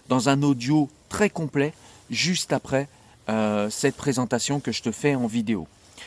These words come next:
Alors Abdenour Bidar, c'est qui ? Abdenour Bidar, c'est un auteur, c'est quelqu'un qui est musulman, qui a toujours été critique de l'islamisme et des dérives de l'islam. C'est quelqu'un qui est très attaché à la laïcité, c'est quelqu'un qui est également très attaché à la France. Et,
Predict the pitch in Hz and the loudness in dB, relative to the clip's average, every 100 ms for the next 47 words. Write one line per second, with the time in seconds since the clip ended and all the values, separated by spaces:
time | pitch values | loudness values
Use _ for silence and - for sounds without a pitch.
0 | - - - 117 147 147 151 165 135 131 | -18 -18 -4 6 6 8 4 2 0 4
1 | 170 - - 127 - 104 98 113 113 113 | 4 4 -2 -2 -2 -2 0 0 0 0
2 | 113 127 104 92 90 107 156 165 165 95 | 2 2 0 -6 -4 -2 0 2 0 -4
3 | 95 95 104 - 98 87 113 117 139 170 | -10 -6 -8 -6 -8 -2 -2 0 0 2
4 | 180 156 160 113 113 107 110 - 131 - | 0 -2 -4 -2 -2 -2 -2 -4 -4 0
5 | 139 110 92 101 110 117 120 135 - 85 | -2 0 -4 -4 0 2 2 0 -2 -6
6 | 98 95 117 117 104 104 104 131 156 190 | -4 0 0 0 -2 -2 -2 4 4 4
7 | - - 214 - - 110 120 139 - 104 | -6 -12 -14 -10 -4 -2 0 0 -2 -4
8 | 98 - - 123 117 113 117 - 127 98 | -4 -4 -2 0 0 0 -2 0 0 0
9 | 90 98 117 120 - 143 220 202 110 95 | 0 2 2 0 -4 0 0 0 -4 -4
10 | 110 104 107 104 101 104 113 117 113 101 | -4 -4 -4 -4 0 0 0 0 -2 -2
11 | 107 110 - 117 87 92 - 147 202 - | -2 -4 0 0 0 -4 0 4 4 2
12 | - - - - - - 135 180 - | -8 -18 -18 -18 -18 -2 4 4 4